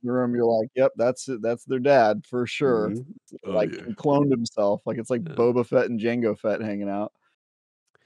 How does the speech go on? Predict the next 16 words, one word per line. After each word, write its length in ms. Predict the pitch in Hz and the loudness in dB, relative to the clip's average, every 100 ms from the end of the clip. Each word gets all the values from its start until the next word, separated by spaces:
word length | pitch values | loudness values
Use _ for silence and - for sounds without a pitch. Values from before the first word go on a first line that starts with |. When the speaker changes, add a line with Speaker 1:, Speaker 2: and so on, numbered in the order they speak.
| _ 151 | _ -12
Speaker 3:
Well, 140 | 120 123 | -8 -2
last 320 | 131 160 - | -2 -2 -4
Speaker 2:
They 0 | |
Speaker 3:
thing 180 | 175 170 | -2 -2
as 120 | 151 | -2
we 80 | 147 | -4
wrap 280 | 127 123 | -2 -2
this 220 | 127 123 120 | -4 -8 -4
up, 220 | 107 110 | -4 -4
there's 260 | 101 110 | -6 -6
a 80 | 107 | -8
hilarious 480 | 113 120 131 127 120 | -6 -4 -2 -4 -6
thing 240 | 120 117 | -4 -4
towards 280 | 110 117 104 | -4 -8 -8
the 80 | 110 | -8
bottom 520 | 101 113 87 87 104 | -2 -2 -2 -8 -14